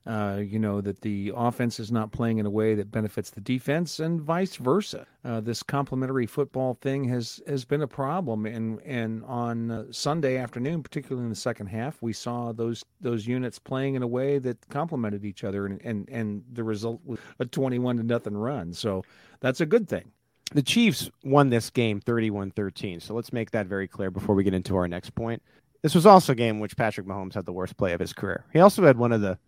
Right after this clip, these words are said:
Speaker 2: better plays of his career, but it, it'll never see the light of day in a box score because there were penalties on the play. But Patrick Mahomes had what was a horrible interception, and here was Chiefs head coach Andy Reid.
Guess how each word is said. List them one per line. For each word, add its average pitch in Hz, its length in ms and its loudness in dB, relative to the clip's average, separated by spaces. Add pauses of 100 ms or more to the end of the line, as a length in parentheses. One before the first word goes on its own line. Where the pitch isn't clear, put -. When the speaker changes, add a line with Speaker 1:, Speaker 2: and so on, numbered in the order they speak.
(180)
Speaker 2:
better 180 240 12
plays 127 320 4
of 120 60 0
his 113 160 -2
career, 113 260 2
but 101 180 2
it, 95 60 -2 (160)
it'll 123 220 -2
never 117 480 2
see 123 320 -2
the 110 120 0
light 117 220 2
of 107 100 -2
day 127 200 4
in 113 60 2
a 107 60 -2
box 131 320 4
score 98 300 0
because 95 280 -2
there 98 80 -4
were 95 80 -2
penalties 110 440 -2
on 95 100 -8
the 90 60 -10
play. 92 320 -6 (400)
But 117 340 10
Patrick 151 340 8
Mahomes 127 360 6
had 101 420 0
what 110 180 -6
was 101 200 -4 (100)
a 98 260 -4
horrible 147 1040 4
interception, 104 680 -2
and 92 120 -6
here 107 240 2
was 95 300 2 (280)
Chiefs - 260 -2
head 101 140 2
coach 90 220 -6
Andy 78 240 -4
Reid. - 180 -10